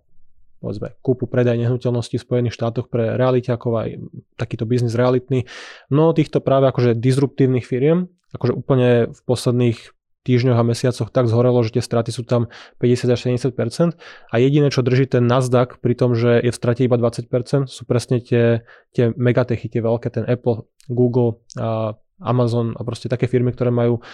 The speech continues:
tržby z celého sveta desiatky, stovky miliárd kvartálne.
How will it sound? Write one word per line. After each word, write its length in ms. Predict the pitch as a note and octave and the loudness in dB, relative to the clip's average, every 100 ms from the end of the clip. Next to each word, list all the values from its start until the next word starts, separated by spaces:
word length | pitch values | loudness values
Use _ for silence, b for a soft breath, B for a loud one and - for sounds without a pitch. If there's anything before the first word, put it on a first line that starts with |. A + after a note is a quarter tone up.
| B B | B B
tržby 240 | B2 A#2+ | -2 0
z 160 | A#2 - | -2 0
celého 160 | B2+ B2 | 0 0
sveta 640 | - B2 - A#2+ A2 - | 0 -4 -2 -2 -2 -4
desiatky, 400 | A#2+ A#2 B2+ - | -2 -2 -2 -4
stovky 320 | - A#2+ - | -6 -6 -4
miliárd 400 | B2 A#2+ A#2+ A#2 | -2 2 2 0
kvartálne. 560 | - A#2 A2+ C3 C#3 | -2 -2 0 2 2